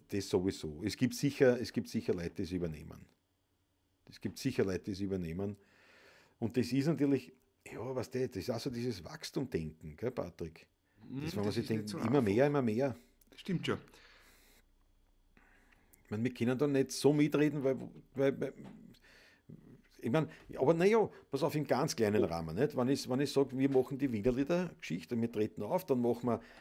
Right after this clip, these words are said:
Speaker 1: äh,
Speaker 2: Mhm.
Speaker 1: äh, Livestream, ja, dann machen wir den morgendlichen Livestream, das ist für uns jetzt der geringste
Speaker 2: Ja.
Speaker 1: Aufwand, ehrlich gesagt, das
Speaker 2: Das
Speaker 1: ist sogar
Speaker 2: ist, das
Speaker 1: leibend.
Speaker 2: ist
Speaker 1: Das ist... Das ist für uns eigentlich ein super Start in, in den Arbeitstag.
Speaker 2: Das macht einen Riesenspaß vor allem.
Speaker 1: Ja,
Speaker 2: Das ist auf jeden Fall,
Speaker 1: richtig.
Speaker 2: das ist,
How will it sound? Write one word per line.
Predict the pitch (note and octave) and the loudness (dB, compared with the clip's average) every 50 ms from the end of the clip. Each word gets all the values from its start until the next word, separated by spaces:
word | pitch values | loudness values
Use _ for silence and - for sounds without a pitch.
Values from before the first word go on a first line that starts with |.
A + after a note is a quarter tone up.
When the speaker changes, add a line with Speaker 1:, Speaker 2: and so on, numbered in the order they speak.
| - _ - | -20 _ -2
Speaker 1:
äh, | - A#2 A2 A2 A2 - | 4 6 6 6 4 4
Speaker 2:
Mhm. | - A2 G#2 G#2 G#2 G#2+ G2+ | 2 2 2 0 -2 -2 0
Speaker 1:
äh, | |
Livestream, | G2 A2+ C#3+ D#3 D#3 - - C#3+ D#3+ F3 F#3 F3 | 2 4 2 2 0 -2 -4 0 0 2 2 2
ja, | B2+ A#2 C3 | 2 0 0
dann | B2+ B2 G#2+ | 0 -2 -4
machen | G2+ G2 - G2+ F2+ | -4 -6 -6 -6 -10
wir | E2 | -8
den | - E2+ E2 | -6 -6 -2
morgendlichen | E2+ - B2+ B2+ D3 B2 B2 B2 A#2 A#2 | 2 2 4 4 4 2 2 0 0 0
Livestream, | G#2 G2+ G2+ - - A2+ F#2+ | 0 0 0 -2 -4 -6 -2
das | A2+ G#2+ G2+ | -2 0 0
ist | G#2+ - | -2 -2
für | - G#2+ | 0 0
uns | G#2+ G2 - | 0 0 0
jetzt | G#2 - - | -4 -4 -4
der | - F2 | -6 -2
geringste | - G2 F#2+ G2+ F#2+ E2+ D#2 - | -2 0 0 2 0 0 0 0
Speaker 2:
Ja. | E2 - - | 0 0 0
Speaker 1:
Aufwand, | - - C#3 B2+ A#2 A#2+ | 0 0 0 0 0 0
ehrlich | A#2 G2 - - C3+ - | -2 -2 -2 -2 -6 -4
gesagt, | - D3 C#3+ B2+ - | 0 -2 -2 0 0
das | A2 G#2 | -4 -2
Speaker 2:
Das | E2 - G#2+ | -2 -2 -2
Speaker 1:
ist | A2 - - | -4 -2 0
sogar | G#2+ G2+ | -2 -2
Speaker 2:
ist, | |
das | F#2+ E2+ F#2 G2+ | 0 0 0 0
Speaker 1:
leibend. | A2 A#2+ - | 0 -2 -2
Speaker 2:
ist | - - - - - - - - - | -4 -8 -10 -10 -12 -14 -18 -12 -10
Speaker 1:
Das | G#2 G2 - A2+ | -10 -8 -8 -8
ist... | G#2 - - - _ - - - - _ - | -8 -10 -10 -16 _ -20 -20 -20 -20 _ -10
Das | - F2 - | -10 -10 -10
ist | - | -10
für | - - A2+ A2 | -6 0 2 2
uns | A2 A2 - | 4 4 2
eigentlich | G#2+ F#2+ G#2 | 2 2 2
ein | F#2+ | -2
super | - - A2+ - - G#2+ G#2+ G#2+ G#2 A2 A2 G#2 | 0 0 -2 0 4 4 4 4 4 2 2 0
Start | - - F2+ E2+ F#2+ - - | 0 0 2 2 2 0 0
in, | A#2 G#2+ G2+ | -2 -2 -2
in | - A#2+ G#2+ G2 | -4 -4 0 0
den | G2+ G2+ F#2+ | 0 0 0
Arbeitstag. | E2 F2 F2 F#2 - - - G2+ A#2 | -2 0 0 0 0 0 2 2 2
Speaker 2:
Das | A#2 A#2 | 4 8
macht | A#2+ A#2+ A#2+ A#2+ - | 6 6 6 6 2
einen | A2 A2 A2 | 2 2 4
Riesenspaß | G#2+ A2+ A2 A2 G#2+ G#2 - - D2+ D2 F2 - - | 4 2 2 2 -2 -2 -2 -4 -4 -4 -4 -6 -2
vor | - A2 F2+ | 0 2 2
allem. | D#2+ D#2 | 2 2
Speaker 1:
Ja, | F2 E2+ F#2 F2+ | 2 4 4 2
Speaker 2:
Das | D2+ D2 D#2 - | 2 -2 -6 -8
ist | G2 F2+ - F2+ | -8 -6 -6 -8
auf | D#2+ D#2+ | -8 -6
jeden | E2 E2 | -6 -2
Fall, | G2+ G2+ | 0 0
Speaker 1:
richtig. | G2 F#2 - G2 F#2+ E2+ | 0 0 -2 -4 -6 -6
Speaker 2:
das | - - - | -6 -14 -14
ist, | - - - - - - - | -14 -12 -12 -12 -12 -14 -16